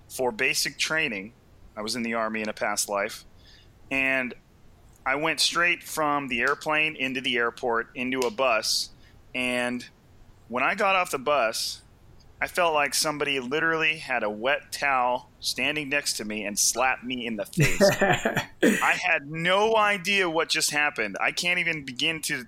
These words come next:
Speaker 1: through this microphone, describe to you the look that was on my face.
Speaker 2: Yeah,
Speaker 1: I did,
Speaker 2: you,
Speaker 1: I
Speaker 2: did you
Speaker 1: didn't
Speaker 2: get those, like, beads
Speaker 1: understand
Speaker 2: of
Speaker 1: it.
Speaker 2: sweat? Did you get those, like, beads of sweat on your arms?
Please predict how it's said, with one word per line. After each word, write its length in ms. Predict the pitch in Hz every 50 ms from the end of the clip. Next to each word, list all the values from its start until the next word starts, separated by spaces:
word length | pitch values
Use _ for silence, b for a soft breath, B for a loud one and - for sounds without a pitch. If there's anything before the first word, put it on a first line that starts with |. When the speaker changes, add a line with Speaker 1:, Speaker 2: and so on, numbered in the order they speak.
| -
Speaker 1:
through 200 | - 151 160 165
this 200 | 151 160 147 -
microphone, 500 | 143 151 151 151 - 120 - - 123 120
describe 580 | 117 117 - - - - 127 123 123 123 117 -
to 100 | - -
you 200 | 117 117 117 113 - B B B B -
the 80 | 135 135
look 320 | 123 131 147 160 - -
that 180 | 156 151 117 123
was 140 | 131 127
on 180 | 143 135 131 131
my 180 | 123 120 117 113
face. 500 | - - 127 117 101 90 - - - - B B B B B B
Speaker 2:
Yeah, 280 | - 175 170 170 165 156
Speaker 1:
I 60 | 147
did, 160 | 147 147 156
Speaker 2:
you, 160 | 165 175 - - - 151
Speaker 1:
I 40 | 170
Speaker 2:
did 100 | 180 175
you 60 | 202
Speaker 1:
didn't 160 | - 220 196
Speaker 2:
get 60 | 202
those, 120 | 196 185 190
like, 240 | 185 170 151 139 143
beads 240 | 185 196 190 165
Speaker 1:
understand 40 | 175
Speaker 2:
of 40 | 175
Speaker 1:
it. 40 | -
Speaker 2:
sweat? 400 | - - 170 180 202 196 - - - - 156
Did 140 | 160 165
you 60 | 165 170
get 100 | 185 175
those, 160 | 180 170 160
like, 200 | 165 160 147 143
beads 200 | 160 175 170 160
of 80 | 151
sweat 240 | - - 185 175 170
on 140 | 156 170 165
your 100 | 160 156
arms? 460 | 151 156 160 170 170 175 170 - -